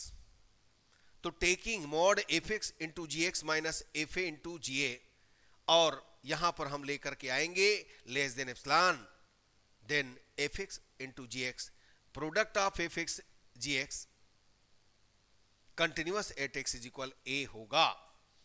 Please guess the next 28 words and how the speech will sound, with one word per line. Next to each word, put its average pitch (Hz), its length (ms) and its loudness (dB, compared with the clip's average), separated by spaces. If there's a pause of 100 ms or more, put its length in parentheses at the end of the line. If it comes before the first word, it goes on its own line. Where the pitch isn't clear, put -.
(520)
चलिए 151 380 -2
मैं 139 140 -6
लेता 135 260 -4
हूं 147 120 -4
प्यारे 143 280 -4
बच्चों, 143 280 -12 (220)
एफ़ 139 260 -2
एक्स - 260 -4 (100)
into 135 320 -10
जी 110 160 -12
एक्स - 220 -12
लिया, 131 260 -6 (2000)
माइनस 175 560 4 (1800)
एफ़ 147 280 -4
ए 175 600 -4
into 139 340 -10
जी 107 160 -12
ए। 98 100 -14 (180)
यहां 165 260 -2
पर 185 300 -8
आपको 135 360 -4
सीन 117 260 -12
करना 92 280 -18
है, - 120 -20 (440)
हमें 208 480 0 (280)
यहां 156 340 0
पर 185 160 -2
कुछ - 260 -8